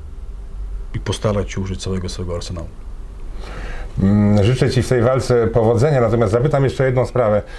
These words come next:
Speaker 2: Czy są jakieś takie pojedynki, które teoretycznie powinieneś jeszcze odbyć czy rozegrać? Czy miałbyś ochotę na coś takiego, e, nie wiem, walka z Narkunem numer trzy, czy może co innego?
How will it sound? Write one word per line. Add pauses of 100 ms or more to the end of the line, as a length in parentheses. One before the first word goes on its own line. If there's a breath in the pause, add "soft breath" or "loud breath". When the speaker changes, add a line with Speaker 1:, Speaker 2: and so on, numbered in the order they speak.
(140 loud breath)
Speaker 2:
Czy
są
jakieś
takie
pojedynki,
które (600)
teoretycznie
powinieneś
jeszcze
odbyć
czy
rozegrać?
Czy
miałbyś
ochotę
na
coś
takiego, (440 loud breath)
e,
nie
wiem,
walka
z
Narkunem
numer
trzy,
czy
może
co
innego?